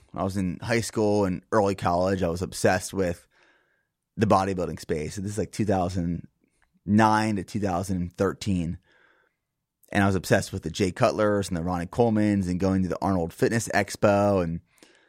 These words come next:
I got obsessed with the supplement industry and the supplement space, which is ultimately why I started a supplement company in two thousand and twelve.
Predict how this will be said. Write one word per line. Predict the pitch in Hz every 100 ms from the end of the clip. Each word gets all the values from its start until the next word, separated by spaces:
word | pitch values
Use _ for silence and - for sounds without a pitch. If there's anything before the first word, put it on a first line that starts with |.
| _ _ _ _ _ _
I | 113
got | 101 95
obsessed | 76 113 101
with | -
the | 85
supplement | 120 107 120 104
industry | 110 107 - 110 104
and |
the | 95
supplement | 107 110 110 -
space, | - 107 110 104
which | 87
is | 90
ultimately | - 101 - 90 90
why | 90 90 85
I |
started | 87 98 90
a | 87
supplement | - 85 95 87
company | 92 98 113
in | 95
two | 92
thousand | 87 92 90
and | 90
twelve. | 92 87 143 156